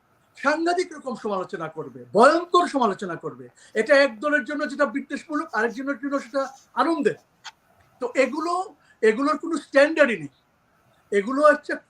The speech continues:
খুব সম্পূর্ণভাবে রাজনৈতিক। ওই যে বললাম, জুডিশিয়াল পারসিকিউশন হচ্ছে এখানে, পলিটিক্যালি মোটিভেটেড, এটাই ঘটছে। এটা আমাদের সংবিধানের পরিপন্থী।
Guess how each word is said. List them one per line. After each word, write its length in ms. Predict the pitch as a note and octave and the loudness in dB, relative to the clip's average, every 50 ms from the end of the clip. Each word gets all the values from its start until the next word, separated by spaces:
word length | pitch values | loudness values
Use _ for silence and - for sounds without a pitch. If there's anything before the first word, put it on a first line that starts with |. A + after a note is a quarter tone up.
| _ | _
খুব 200 | - A3 G#3 - | -6 -6 -6 -6
সম্পূর্ণভাবে 720 | - - A3+ G#3+ G#3+ - _ - E4 E4+ D#4+ C#4+ C#4 C4 A3+ | -6 -4 -2 -2 -2 -4 _ -10 -4 2 4 4 4 4 4
রাজনৈতিক। 680 | G3+ F#3+ F3+ D3+ E3 F3 G#3+ A3+ A3+ - D4 D4+ - | 0 0 -2 -2 -4 -4 -4 -4 -4 -6 -10 -12 -10
ওই 60 | G3 F#3 | -10 -10
যে 100 | A3 A#3 | -8 -4
বললাম, 300 | G#3+ A3+ A#3+ C#4+ C4 G3+ | -4 -2 -2 -4 -6 -8
জুডিশিয়াল 460 | - D#3+ D#3+ D#3+ F3+ E3 A3+ B3 A#3 | -10 -12 -14 -14 -8 -2 -2 -2 0
পারসিকিউশন 720 | - F#3 F3 - - - C4 - B3 G#3 G#3+ _ - A3+ | 2 0 0 0 0 -4 -6 -6 -8 -10 -10 _ -10 -10
হচ্ছে 200 | A3+ _ - C4 | -10 _ -10 -10
এখানে, 280 | A#3 A#3 B3 C4 C#4+ | -8 -6 -6 -4 -6
পলিটিক্যালি 500 | C#4 - F3+ F#3+ F#3+ - A3+ A#3 B3 A#3 | -4 -4 -4 -4 -4 -6 -10 -12 -10 -8
মোটিভেটেড, 520 | A3 A3 G#3+ G#3+ A#3+ A#3+ A3+ B3+ B3+ D#4 - _ _ _ _ _ - | -6 -6 -6 -6 -8 -8 -10 -10 -12 -12 -18 _ _ _ _ _ -10
এটাই 280 | F3+ D#3+ A#3 B3+ C#4+ | -4 2 2 4 4
ঘটছে। 420 | A3+ A#3+ B3 B3+ - - D#4+ E4+ F4 - _ - - _ - | 4 2 -2 -2 -4 -8 -12 -12 -12 -12 _ -20 -20 _ -6
এটা 240 | F3 F3+ A#3+ A3+ - _ _ | -2 0 0 0 -2 _ _
আমাদের 320 | - F#3+ F#3+ A3 G#3 B3 A#3+ - - - _ _ _ _ | 4 4 4 4 2 -2 -4 -6 -8 -18 _ _ _ _
সংবিধানের 540 | - F#3+ F#3+ G3 A3 A#3 A#3+ C#4 C#4 C#4 | -8 -6 -6 -4 0 4 4 4 4 4
পরিপন্থী। 680 | C#4 - A#3+ A3+ A#3+ G3+ C4 B3+ B3+ - - C#4+ D4+ | 0 -2 -4 -4 -4 -6 -8 -8 -8 -8 -8 -10 -10